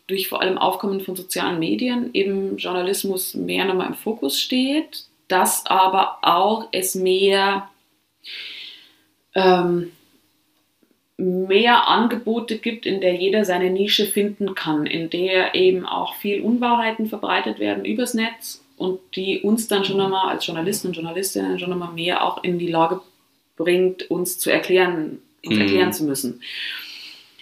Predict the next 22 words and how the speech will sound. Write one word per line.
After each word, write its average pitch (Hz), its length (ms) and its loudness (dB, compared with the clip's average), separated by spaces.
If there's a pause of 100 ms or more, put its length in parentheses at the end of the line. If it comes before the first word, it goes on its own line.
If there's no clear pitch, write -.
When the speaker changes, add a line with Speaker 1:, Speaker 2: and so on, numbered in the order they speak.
(760)
Speaker 1:
Und, 175 840 4 (600)
äh, 170 140 4
da, 175 100 6
glaub 160 200 8
ich, 170 40 2
hat 196 120 2
sich 208 140 2
schon 196 440 2
was 175 340 -2
verändert, 160 840 2
auch 160 180 2
so - 540 -6 (840)
das - 140 -10
Infragestellen 185 880 4
von 175 180 -4
Journalismus, 165 720 -2
das 151 180 -8
Vertrauen 196 640 4
in 175 160 -2
Journalismus. 170 1000 -4
Speaker 2:
Mhm. 101 500 0 (200)
Speaker 1:
Ich, - 200 -8